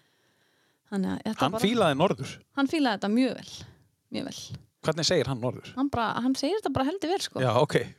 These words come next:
Speaker 2: Bara
Speaker 1: Þetta,
Speaker 2: norður.
Speaker 1: já, hann er svona alveg að koma með
Speaker 2: <laughs> Já.
Speaker 1: eðið inn, sko, en
Speaker 2: Já. Eðið er erfitt.
Speaker 1: Já, pínu.
Speaker 2: Og hvað bjóðuð þið upp á? Þið eru ekki, kannski ekki þessi hefðbundna líkamsræktarstöð. Þið eru kannski að bjóða upp á, jú, jú, þið eru náttúrulega, en hvað, þú veist,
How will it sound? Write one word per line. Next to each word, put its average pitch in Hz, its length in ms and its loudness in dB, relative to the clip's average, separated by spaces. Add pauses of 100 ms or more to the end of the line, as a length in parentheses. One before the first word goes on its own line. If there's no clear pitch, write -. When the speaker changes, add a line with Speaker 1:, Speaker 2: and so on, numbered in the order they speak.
Speaker 2:
Bara 110 120 -2
Speaker 1:
Þetta, 143 180 0
Speaker 2:
norður. - 160 -4
Speaker 1:
já, 233 100 2
hann 330 240 2
er 370 60 -4
svona 349 260 -2
alveg 277 160 0
að 269 100 -6
koma 349 240 -2
með 339 280 -2
Speaker 2:
<laughs> - 20 -12
Já. 143 160 0
Speaker 1:
eðið 370 380 0
inn, 320 80 2
sko, - 260 -4
en 220 280 -4
Speaker 2:
Já. 120 380 0 (800)
Eðið 139 360 0
er 131 100 -2
erfitt. 113 500 -4
Speaker 1:
Já, 220 140 0 (220)
pínu. 233 240 -2 (300)
Speaker 2:
Og 135 80 -2
hvað 190 160 2
bjóðuð 247 280 4
þið 185 100 6
upp - 120 -2
á? 101 80 2
Þið 147 240 4
eru 180 140 2
ekki, - 140 4 (100)
kannski 185 260 0
ekki 170 160 2
þessi 156 100 2
hefðbundna 185 720 0
líkamsræktarstöð. 113 600 0
Þið 135 160 6
eru 147 100 2
kannski 147 300 0
að 135 60 4
bjóða 165 180 4
upp 151 120 6
á, 147 60 6 (480)
jú, 135 120 6
jú, 156 140 6
þið 135 140 4
eru 143 100 4
náttúrulega, 143 200 0 (220)
en 131 80 -2
hvað, 175 300 -2
þú 147 120 -2
veist, - 240 -4